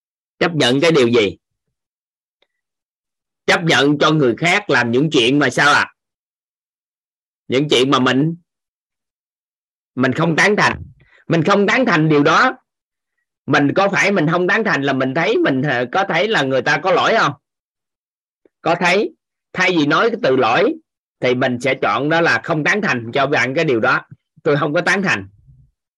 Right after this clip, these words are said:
Tôi không có tán thành. <laughs> Nhưng mà không có tán thành, nhưng mà đâu phải để cho người ta làm điều đó hoài.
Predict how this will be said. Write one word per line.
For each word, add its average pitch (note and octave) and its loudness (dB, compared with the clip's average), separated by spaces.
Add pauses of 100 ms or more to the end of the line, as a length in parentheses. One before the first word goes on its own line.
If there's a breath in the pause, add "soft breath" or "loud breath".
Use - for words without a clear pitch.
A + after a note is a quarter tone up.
(1120)
Tôi D3+ 2
không D#3 2
có F3+ 2
tán G3 0
thành. A#2+ -4 (280)
<laughs> F#3+ 0 (400)
Nhưng G#3 2
mà E3+ 2
không F#3+ 2
có A3+ 4
tán A#3 2
thành, E3 2
nhưng F#3+ 2
mà E3+ 0
đâu F3+ 0
phải D#3+ 0
để E3+ 0
cho G3 0
người F3 0
ta E3+ 0 (360 soft breath)
làm D3 0
điều D#3 2
đó F#3+ 0
hoài. E3+ 0